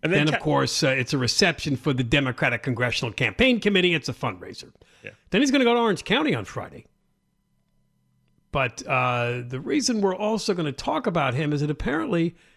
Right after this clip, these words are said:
Speaker 2: in that last little clip you heard in Bidenville, the "Where's Jackie" thing, which occurred just a couple of weeks ago when he was looking for a congresswoman from Indiana who died in a car accident in August.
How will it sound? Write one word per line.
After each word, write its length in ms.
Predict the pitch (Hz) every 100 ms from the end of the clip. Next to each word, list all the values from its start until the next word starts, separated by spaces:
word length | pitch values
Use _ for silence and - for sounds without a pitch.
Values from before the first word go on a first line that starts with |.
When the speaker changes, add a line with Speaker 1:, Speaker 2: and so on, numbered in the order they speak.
| _ -
Speaker 2:
in 120 | 151
that 180 | 190 175
last 320 | 190 208 -
little 160 | 190 151
clip 380 | - 233 233
you 100 | 151
heard 240 | 135 196 175
in 140 | 143
Bidenville, 720 | 117 160 165 160 110 98 113 - _ _ _ _ _ -
the 100 | 131
"Where's 400 | 123 247 226 -
Jackie" 460 | - 185 233 190
thing, 220 | 127 131 117
which 180 | 110
occurred 340 | - - 165 123
just 260 | 175 -
a 240 | 165 120 110
couple 400 | - - - 135
of 140 | 104
weeks 340 | 117 262 - -
ago 420 | 104 101 98 110 _ _ _ _ _ _
when 120 | - 127
he 80 |
was 160 | 117 110
looking 460 | 131 208 202 151 127
for 180 | 143
a 80 | 120
congresswoman 880 | 110 - 254 202 160 - 147 127 123
from 160 | 127 127
Indiana 480 | 185 139 139 165
who 140 | 131 123
died 340 | 107 147 226
in 140 | 147 110
a 40 |
car 420 | - - 247 233
accident 480 | 117 - - 107 101
in 100 | 110
August. 600 | 123 175 139 - - -